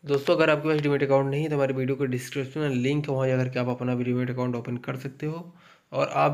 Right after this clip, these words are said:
भी इन्वेस्टमेंट और ट्रेडिंग कर सकते हैं। तो इस स्टॉक का नाम है एलकेपी सिक्योरिटीज लिमिटेड। दोस्तों, ये स्टॉक ना इस्टेब्लिश हुआ था उन्नीस सौ अड़तालीस में,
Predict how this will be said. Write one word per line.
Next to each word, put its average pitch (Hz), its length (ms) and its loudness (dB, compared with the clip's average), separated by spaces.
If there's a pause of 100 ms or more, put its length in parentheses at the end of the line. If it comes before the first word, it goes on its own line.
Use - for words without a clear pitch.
भी 160 100 2
इन्वेस्टमेंट 143 560 2
और 135 120 4
ट्रेडिंग 127 360 0 (360)
कर 135 120 -6
सकते 123 380 -8
हैं। 120 240 -8 (1400)
तो 151 120 -6
इस 151 180 -4 (160)
स्टॉक 147 260 -4
का 143 140 4
नाम 135 300 2
है 131 120 0 (1080)
एलकेपी 156 840 0
सिक्योरिटीज 139 1000 -2 (340)
लिमिटेड। 120 540 -2 (960)
दोस्तों, 139 300 0
ये 151 300 6
स्टॉक 151 220 2
ना 156 160 6 (1300)
इस्टेब्लिश 143 560 -2
हुआ 143 140 0
था 143 100 2
उन्नीस 135 320 0
सौ 139 60 -2
अड़तालीस 131 480 -2
में, 151 160 -4